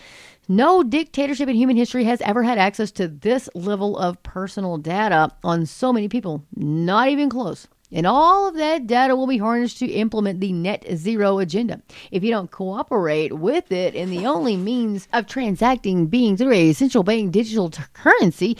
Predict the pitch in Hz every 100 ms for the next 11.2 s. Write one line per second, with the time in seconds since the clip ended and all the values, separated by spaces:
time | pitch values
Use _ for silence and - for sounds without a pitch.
0 | - - 277 381 262 - - 320 269 -
1 | - 214 196 160 190 254 220 196 160 -
2 | 196 135 131 - 233 277 190 180 196 196
3 | 156 185 240 190 160 202 254 226 175 240
4 | 269 247 262 269 247 254 247 247 370 392
5 | 254 151 139 - - - 381 403 320 339
6 | 320 285 311 277 208 285 294 254 269 226
7 | 285 208 294 277 240 208 262 247 233 254
8 | 247 220 247 339 294 202 208 240 - _
9 | - 415 427 202 180 - 208 - 214 180
10 | 214 156 170 180 175 - 175 165 220 254
11 | 160